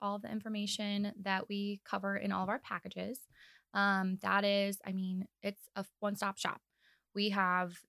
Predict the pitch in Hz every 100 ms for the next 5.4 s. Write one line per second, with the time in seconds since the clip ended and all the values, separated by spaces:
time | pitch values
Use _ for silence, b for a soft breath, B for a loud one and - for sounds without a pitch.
0 | - 185 180 - 254 277 196 - - -
1 | - 247 185 156 - 190 254 254 185 196
2 | - - 190 185 175 180 b b b b
3 | 202 214 247 262 247 202 - 208 226 233
4 | - 240 247 - 196 196 - 214 - 226
5 | 202 233 196 135